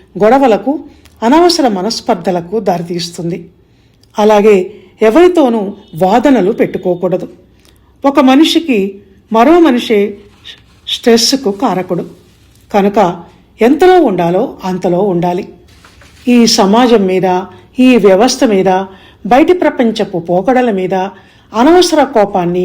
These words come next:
కక్షను పెంచుకోకూడదు. వ్యవస్థ పాడైపోతోంది అని రంకెలేయొద్దు.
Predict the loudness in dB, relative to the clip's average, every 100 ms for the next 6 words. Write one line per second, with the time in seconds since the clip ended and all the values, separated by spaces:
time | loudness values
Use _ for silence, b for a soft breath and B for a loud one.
0 | -6 -8 -8 -6 -4 -4 -6 -6 -6 -6
1 | -6 -6 -6 -8 -12 -16 _ b b b
2 | b b _ _ 0 2 2 0 -2 0
3 | 0 0 2 0 2 -2 -2 -8 B B
4 | -4 0 2 2 0 0 2 2 2 -2